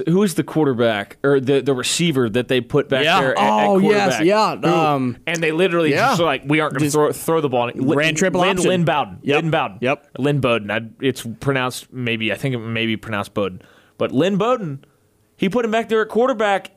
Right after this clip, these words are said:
Speaker 1: and went to nine wins. It was crazy. I don't think I've <laughs> seen anything like that.
Speaker 2: Mm, yeah.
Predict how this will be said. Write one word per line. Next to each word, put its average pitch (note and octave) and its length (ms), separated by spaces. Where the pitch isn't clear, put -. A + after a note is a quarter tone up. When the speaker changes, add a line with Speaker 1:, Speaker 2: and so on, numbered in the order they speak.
Speaker 1:
and G3 160
went A#3 140
to A3 80
nine A3 340
wins. A#3+ 460
It A3+ 80
was G#3+ 160
crazy. A3 800
I E3 80
don't G#3+ 140
think A#3+ 120
I've G#3+ 140
<laughs> - 20
seen C4 280
anything A#3+ 260
like B3+ 300
that. A2+ 240
Speaker 2:
Mm, D3+ 200
yeah. C#3+ 220